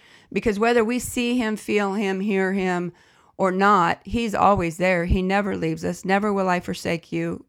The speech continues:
or leave you. Never will I forsake you," it says in his word. So he's always there. He's always working. Um, sometimes we just get so caught up that we forget to look for him. But one thing that I mentioned to David yesterday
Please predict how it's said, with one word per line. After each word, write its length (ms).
or 80
leave 360
you. 180
Never 280
will 160
I 100
forsake 500
you," 160
it 140
says 260
in 100
his 160
word. 360
So 180
he's 220
always 400
there. 380
He's 200
always 360
working. 580
Um, 240
sometimes 520
we 100
just 240
get 240
so 180
caught 240
up 220
that 160
we 260
forget 500
to 100
look 240
for 180
him. 400
But 280
one 200
thing 260
that 140
I 80
mentioned 380
to 100
David 400
yesterday 920